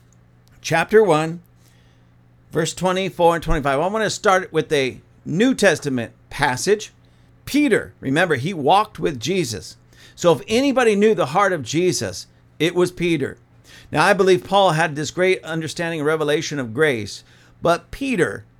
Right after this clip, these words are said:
was one of the closest to Jesus in his earthly ministry. So Peter really had the heart of God and really understood the forgiveness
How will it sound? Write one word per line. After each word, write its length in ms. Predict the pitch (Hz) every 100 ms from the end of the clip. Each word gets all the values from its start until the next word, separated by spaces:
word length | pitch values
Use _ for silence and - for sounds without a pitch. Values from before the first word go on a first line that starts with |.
| _ _ _
was 180 | 147 127
one 160 | 180
of 80 | 180
the 80 | 156
closest 760 | - - 233 190 - 98 - -
to 120 | 147
Jesus 680 | 135 180 147 113 95 - - _ _
in 100 | 139
his 140 | 139
earthly 300 | 151 147 156
ministry. 540 | 143 156 147 - - - - _ - -
So 180 | 196 190
Peter 500 | - 277 294 190 160
really 320 | 220 220 185
had 400 | - 233 196 135
the 100 | 123
heart 240 | 156 175
of 120 | 147
God 360 | 143 160 98 - _ _ - -
and 260 | 170 190 196
really 440 | 233 349 247 175 -
understood 960 | 190 226 196 165 - - - 262 190
the 100 | 160
forgiveness 1000 | - 277 160 110 147 254 226 170 135 -